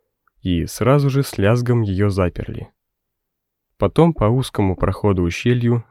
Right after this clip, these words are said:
зажатому высоченными глухими стенами цехов, вышли во двор, который Атила уже изучил через линзу. Двор был просторный.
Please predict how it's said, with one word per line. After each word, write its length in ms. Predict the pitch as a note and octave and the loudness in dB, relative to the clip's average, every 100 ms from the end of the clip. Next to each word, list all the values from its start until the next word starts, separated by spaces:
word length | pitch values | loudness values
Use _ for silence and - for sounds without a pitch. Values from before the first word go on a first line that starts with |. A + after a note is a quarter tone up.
| _ | _
зажатому 640 | G2+ G#2 G#2+ G2+ - G2+ F#2+ | -4 0 2 2 2 0 0
высоченными 840 | G#2 A2+ A2 - G#2 F2 E2 D#2+ | -2 -2 -4 -2 0 2 0 -2
глухими 580 | F2+ G2+ G#2 - F#2+ D2 | -2 -2 -2 -2 -4 -4
стенами 480 | F2 - F#2+ E2+ D#2+ | -6 -2 -2 0 -2
цехов, 500 | - A2+ - C3+ - - _ _ _ _ - | -6 -8 -2 -2 -2 -18 _ _ _ _ -6
вышли 480 | F2+ G2 D3 - B2+ | -2 0 0 0 0
во 160 | A#2+ | 0
двор, 400 | A2 F#2+ E2+ - _ _ _ _ _ _ _ - | -2 -2 -4 -6 _ _ _ _ _ _ _ -6
который 380 | B2+ A#2 G2 | -2 0 0
Атила 380 | E2 - A#2+ A#2 | 0 0 0 2
уже 360 | G#2 A2 A2+ C3 B2 | 2 2 4 2 2
изучил 440 | A2+ G#2+ - A#2 | 0 -2 0 -2
через 280 | G#2+ G2+ G2+ | 0 0 0
линзу. 540 | G2+ G2+ F2+ E2+ - - _ _ _ _ _ _ _ _ _ _ _ _ _ _ _ _ _ _ _ _ _ _ | 2 2 0 -4 -12 -16 _ _ _ _ _ _ _ _ _ _ _ _ _ _ _ _ _ _ _ _ _ _
Двор 420 | - F#2 F#2+ B2+ B2+ | -6 -4 0 2 2
был 240 | A2+ A2+ | 0 0
просторный. 800 | - G2+ - G#2 F#2 E2+ - - | 0 -4 -2 -2 0 -2 -6 -12